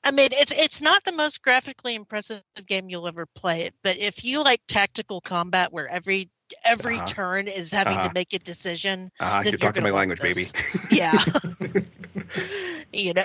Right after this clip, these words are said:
Speaker 1: you
Speaker 2: No,
Speaker 1: know,
Speaker 2: my
Speaker 1: like
Speaker 2: favorite game isn't Tactics Ogre. I clearly don't like making s-, <laughs> decisions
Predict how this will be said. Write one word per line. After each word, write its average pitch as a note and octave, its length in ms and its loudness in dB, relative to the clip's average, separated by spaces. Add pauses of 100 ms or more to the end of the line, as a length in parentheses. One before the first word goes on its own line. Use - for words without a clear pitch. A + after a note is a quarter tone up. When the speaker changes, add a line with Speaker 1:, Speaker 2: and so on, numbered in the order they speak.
Speaker 1:
you G3+ 140 6
Speaker 2:
No, - 100 8
Speaker 1:
know, - 60 10
Speaker 2:
my A2+ 80 8
Speaker 1:
like G#2+ 80 4
Speaker 2:
favorite A2 220 8
game E3 200 8
isn't B2 160 4
Tactics C#3 380 2
Ogre. G#2+ 240 4
I C#3+ 100 6
clearly D3 420 0
don't A2 200 -2
like A#2 200 0
making A2+ 260 -2
s-, - 120 -2
<laughs> - 120 -10
decisions B2 600 2